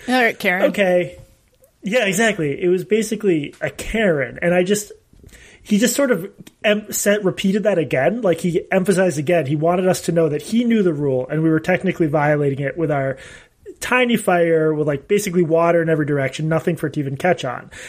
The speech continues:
Speaker 2: And I just thought he became, like, a symbol during this miserable summer, miserable year of just everything wrong in the world. Like, the sort of person, like, I imagine him calling nine one one and being like, like, uh, emer-, "Hello, nine one one, what's your emergency?" Be like,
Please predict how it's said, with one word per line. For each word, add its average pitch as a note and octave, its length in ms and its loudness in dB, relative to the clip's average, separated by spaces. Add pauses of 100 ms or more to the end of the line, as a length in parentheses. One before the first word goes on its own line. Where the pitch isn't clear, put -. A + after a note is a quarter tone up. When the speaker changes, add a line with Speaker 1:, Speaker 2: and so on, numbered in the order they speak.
(260)
Speaker 2:
And F#3 220 2
I F#3+ 120 0
just G#3 320 -6
thought C#4 460 2
he B3 180 2
became, B3 380 0
like, F#3 160 0
a D#3 40 -2
symbol D3 720 -2
during F3+ 280 2
this D#3+ 260 0 (280)
miserable G3+ 540 2
summer, D#3 340 0
miserable E3 400 2
year D#3+ 220 2
of C#3+ 80 -2
just D#3 240 -4
everything D#3+ 460 0
wrong C#3+ 300 -2
in D#3 80 -4
the C#3 80 -4
world. B2+ 360 -2
Like, D#3 140 0
the D3 80 -6
sort F#3+ 280 0
of E3+ 120 -2
person, E3+ 560 0 (720)
like, F#3+ 180 0
I F#3+ 120 2
imagine F#3+ 380 2
him F3+ 160 2
calling E3+ 420 2
nine D3+ 240 -2
one C#3+ 120 -4
one C3+ 380 -4
and D3 140 -4
being D#3 160 0
like, C3+ 260 -4 (500)
like, C#3 220 -8 (400)
uh, E3 260 0
emer-, B3 340 2
"Hello, G3+ 280 2
nine F3+ 180 2
one F#3 100 2
one, G3 140 2
what's F3 180 0
your F3+ 80 4
emergency?" F3 300 0
Be F3+ 80 0
like, F3 220 -2